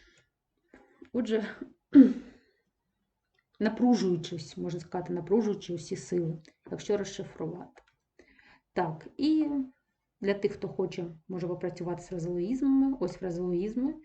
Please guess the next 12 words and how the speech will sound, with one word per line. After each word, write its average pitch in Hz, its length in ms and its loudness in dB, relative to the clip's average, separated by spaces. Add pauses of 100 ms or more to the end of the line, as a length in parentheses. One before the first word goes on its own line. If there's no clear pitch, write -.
(160)
які 233 160 -4
будуть 226 200 -4
виступати 220 460 -6
обставинами 208 580 -2
в 185 100 -6
вашому 185 440 -6
реченні. 180 360 -4
Можете 175 380 -6 (320)
взяти 180 600 -4 (120)
декілька 170 400 -6
фразеологізмів, 208 640 0
два-три, 185 580 -2